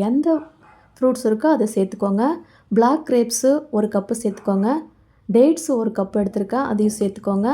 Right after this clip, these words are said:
பொடிசா கட் பண்ணி சேர்த்துருக்கேன். இதுல பார்த்தீங்கன்னா, பிஸ்தா, பாதாம், முந்திரி எல்லாம் சேர்த்து ஒரு கப் எடுத்திருக்கேன். செர்ரி ஒரு கப் எடுத்திருக்கேன். டியூட்டி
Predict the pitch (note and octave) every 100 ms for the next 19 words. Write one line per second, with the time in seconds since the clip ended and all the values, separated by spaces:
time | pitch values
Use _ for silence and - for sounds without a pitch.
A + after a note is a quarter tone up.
0 | D#4 - - G#3+ A#3 A#3+ G#3+ G3 G#3+ G#3+
1 | G#3+ G3 F#3+ F#3+ B3+ B3+ A#3 B3 A#3 G#3+
2 | G3+ G3 A3 D#4 - - _ A#3 A3+ -
3 | C#4+ B3+ G#3 G#3 B3 B3 G#3+ G#3+ A3 G3+
4 | G#3 G#3+ A3+ A#3+ A#3+ G3 G3+ G3 G3+ F#3+
5 | - F#3+ B3+ F#4 - _ _ _ - -
6 | - - C#4 D#4 B3 G#3+ G3 - G3 F#3+
7 | F#3+ A3 B3+ E4 - _ _ _ _ _
8 | _ C#4 D#4+